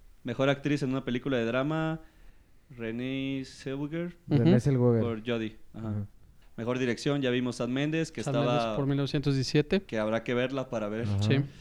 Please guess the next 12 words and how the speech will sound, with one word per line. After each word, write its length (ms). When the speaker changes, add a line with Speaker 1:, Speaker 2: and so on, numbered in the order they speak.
Speaker 1:
Y 320
Bong 220
Joon-ho 360
estaba 260
por 160
Parasite, 460
Todd 220
Phillips 300
por 220
Joker, 380
Martin 380
Scorsese 680